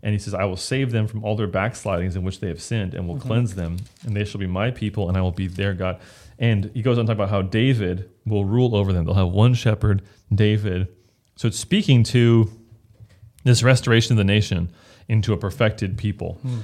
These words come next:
Speaker 1: And he, he ends this by saying, verse twenty-seven, "My dwelling place shall be with them, and I will be their God, and they shall be my people.
Speaker 2: Right.
Speaker 1: Then the nations will know that I am the Lord who sanctifies Israel, when my sanctuary is in their midst forevermore." So he's speaking now about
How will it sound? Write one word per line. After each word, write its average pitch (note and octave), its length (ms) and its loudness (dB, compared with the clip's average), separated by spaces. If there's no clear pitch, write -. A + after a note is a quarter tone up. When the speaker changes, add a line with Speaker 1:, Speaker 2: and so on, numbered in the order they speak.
Speaker 1:
And A2+ 120 4
he, B2 100 4
he A2+ 260 0
ends E3+ 260 0
this G2 140 0
by G#2 160 -2
saying, G#2+ 280 0
verse G2 120 -4
twenty-seven, A2 380 -4
"My F#2 120 -2
dwelling A2+ 360 0
place A2 400 -2
shall A2 260 0
be F#2+ 160 -2
with G#2+ 340 0
them, F2+ 300 -2
and A#2+ 180 -2
I A2+ 200 0
will B2 180 2
be G#2+ 180 0
their G2 160 0
God, A2 340 -2
and G2 200 -2
they G2+ 180 -2
shall G#2 340 -4
be F#2+ 220 -8
my F2 260 -2
people. F2+ 500 -6
Speaker 2:
Right. A2 240 -10
Speaker 1:
Then A#2 100 4
the A#2 60 8
nations G#2+ 360 2
will G2 100 0
know F#2+ 120 0
that - 60 -6
I F#2+ 80 -2
am G2 80 0
the F#2+ 60 -2
Lord F#2 320 -4
who F#2 80 -6
sanctifies G2+ 680 -4
Israel, F2+ 480 -4
when G2+ 100 -4
my F2 120 0
sanctuary G2 640 -2
is F2 80 -6
in F#2 80 0
their F2 100 2
midst F2 300 -2
forevermore." F#2 340 -6
So F#2 60 -8
he's G#2+ 100 -2
speaking E3+ 300 4
now A2 140 4
about G2+ 340 0